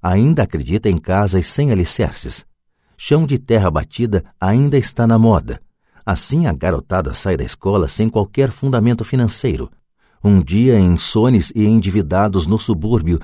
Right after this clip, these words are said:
vivendo o sonho americano, elas decidem que a resposta para seus problemas financeiros está em achar um meio de enriquecer rapidamente.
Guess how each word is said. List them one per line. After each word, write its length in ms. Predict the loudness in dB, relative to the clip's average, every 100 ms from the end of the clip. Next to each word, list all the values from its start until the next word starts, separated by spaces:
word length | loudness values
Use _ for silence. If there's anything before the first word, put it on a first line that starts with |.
| -6
vivendo 500 | 0 0 2 2 2
o 100 | 2
sonho 360 | 0 -2 -2 0
americano, 640 | 0 -2 -4 -2 -2 -2 -8 _ -4
elas 280 | 0 2 0
decidem 520 | -4 -6 -4 -2 -2
que 160 | 0
a 60 | -2
resposta 640 | -4 -8 -6 -2 -2 -4
para 160 | -8 -8
seus 240 | -6 -6
problemas 540 | -2 -4 0 -2 -2 -2
financeiros 640 | -4 -4 -4 -2 -2 -2 -6 _ -2
está 360 | -2 0 0
em 140 | 2 2
achar 380 | 0 0 0
um 100 | 2
meio 380 | 4 4 4 2
de 100 | 2
enriquecer 640 | 2 2 0 -2 -4 -2 0
rapidamente. 800 | 0 0 0 2 2 0 -8